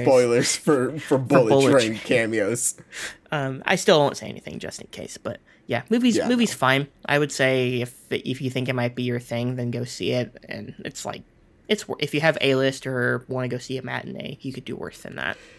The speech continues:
Speaker 2: But yeah, I would say of the two, uh,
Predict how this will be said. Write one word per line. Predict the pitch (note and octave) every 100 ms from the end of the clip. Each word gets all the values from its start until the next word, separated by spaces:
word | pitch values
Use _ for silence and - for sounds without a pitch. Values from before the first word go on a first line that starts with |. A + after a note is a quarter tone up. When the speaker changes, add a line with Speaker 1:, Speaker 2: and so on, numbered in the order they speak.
| _ -
Speaker 2:
But | A#2+ - _ _ _ _ _ _ _
yeah, | B2 A2+
I | - C3
would | C3 C3+ B2+
say | - C3 B2 A#2+ B2 _ _
of | D3 D3+
the | D#3
two, | - C#3+ C#3 C3+
uh, | B2 A#2+ A#2